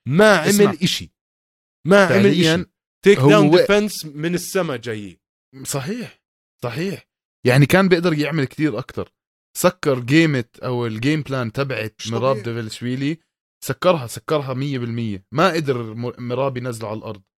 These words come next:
Speaker 2: ولا مرة، ما أظن ولا مرة. هيني عم تطلع على الأرقام، ولا مرة
Speaker 1: م.
Speaker 2: صفر. وحاول يعمل
Speaker 1: ستاش،
Speaker 2: أكتر.
Speaker 1: ستاش
Speaker 2: آه،
Speaker 1: تيك
Speaker 2: لسه
Speaker 1: داون،
Speaker 2: بحكي لك.
Speaker 1: ولا، ولا وحدة جاب.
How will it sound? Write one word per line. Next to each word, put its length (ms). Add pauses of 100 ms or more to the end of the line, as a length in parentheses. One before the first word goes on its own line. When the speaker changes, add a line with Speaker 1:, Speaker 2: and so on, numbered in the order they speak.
(260)
Speaker 2:
ولا 160
مرة، 220
ما 200
أظن 200
ولا 160
مرة. 220
هيني 160
عم 120
تطلع 240
على 80
الأرقام، 440
ولا 240
مرة 200
Speaker 1:
م. 20
Speaker 2:
صفر. 380 (600)
وحاول 640 (100)
يعمل 120
Speaker 1:
ستاش، 340
Speaker 2:
أكتر. 300
Speaker 1:
ستاش 380
Speaker 2:
آه، 160
Speaker 1:
تيك 240
Speaker 2:
لسه 160
Speaker 1:
داون، 200
Speaker 2:
بحكي 120
لك. 80
Speaker 1:
ولا، 400
ولا 520
وحدة 580 (160)
جاب. 220